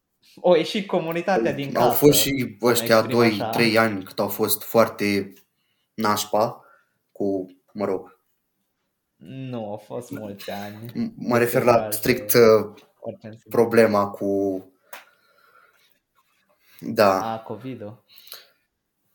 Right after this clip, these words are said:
Speaker 1: Well, da, da, de mult nu mai avem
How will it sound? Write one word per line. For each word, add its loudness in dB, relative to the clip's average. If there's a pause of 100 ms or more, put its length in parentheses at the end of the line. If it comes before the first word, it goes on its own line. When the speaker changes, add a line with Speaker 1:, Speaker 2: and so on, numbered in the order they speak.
(640)
Speaker 1:
Well, -8
da, -6
da, -10 (180)
de -14
mult -12
nu -14
mai -10
avem -14